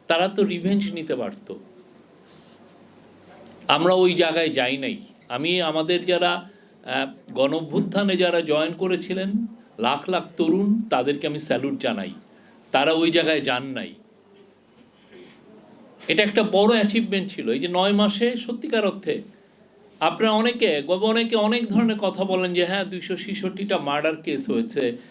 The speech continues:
আরও অনেক কিছুর কথা বলেন, কিন্তু সত্যিকার অর্থে কোনো পত্রিকাকে কি আমরা বলছি যে না, আপনি সাংবাদিকতা করবেন না,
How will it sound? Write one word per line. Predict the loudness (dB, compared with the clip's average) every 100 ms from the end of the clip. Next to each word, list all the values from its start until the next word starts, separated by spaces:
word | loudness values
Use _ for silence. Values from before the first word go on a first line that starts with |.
| -20 -10
আরও | -2 2 2
অনেক | 2 0 -2
কিছুর | -8 -4 -2 0
কথা | -2 -2 -2
বলেন, | -2 -4 -6 -12 -20 _ -20 -20 -20 -20 -12
কিন্তু | -2 0 4
সত্যিকার | 4 4 2 0 2 4
অর্থে | 2 0 -4 -4 -6
কোনো | -4 0 4 4 2
পত্রিকাকে | -4 -6 -6 -2 -2 -2 -4
কি | -2
আমরা | 0 0
বলছি | 2 2 0 0
যে | 2
না, | 0
আপনি | 0 -2 -2
সাংবাদিকতা | -2 -2 -2 -2 -2 -2 -2
করবেন | 0 -2 0 -4
না, | -4 -6